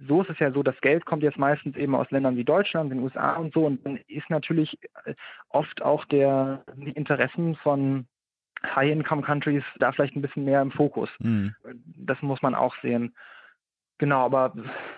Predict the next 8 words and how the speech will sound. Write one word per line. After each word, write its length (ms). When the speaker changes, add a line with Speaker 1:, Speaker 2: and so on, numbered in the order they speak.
Speaker 1:
du 340
hast 140
ja 60
gesagt, 280
was 100
passiert 460
so, 300
also, 500